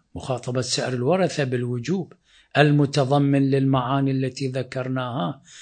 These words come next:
كوجوب التخلية بين الولد الأكبر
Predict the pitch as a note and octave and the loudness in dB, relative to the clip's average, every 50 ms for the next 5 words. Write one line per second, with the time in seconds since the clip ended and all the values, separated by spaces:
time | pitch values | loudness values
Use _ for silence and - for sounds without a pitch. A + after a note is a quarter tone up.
0 | - - - - F3+ D#3 D3+ D3 C3 C#3 D3 C#3 C3+ C#3 C3+ - - D3 - - | -20 -6 2 4 4 6 6 4 2 2 0 2 0 -2 -4 -2 -2 -2 0 0
1 | - D#3+ C#3+ C#3+ C#3+ C#3 C#3 C#3+ C3 - - _ _ _ _ _ - C3 C#3 C#3+ | -2 -2 0 2 4 4 4 2 0 -4 -8 _ _ _ _ _ -2 2 4 4
2 | C#3+ C#3+ C#3+ C#3 C3+ C3+ C#3+ C#3 C#3 C3+ C3+ C3+ C3+ C3+ - C#3 - - - C3 | 4 4 4 4 4 4 4 4 2 2 0 0 -2 -2 -4 -8 -8 -6 -6 -2
3 | C#3 C#3+ C3+ | -2 0 0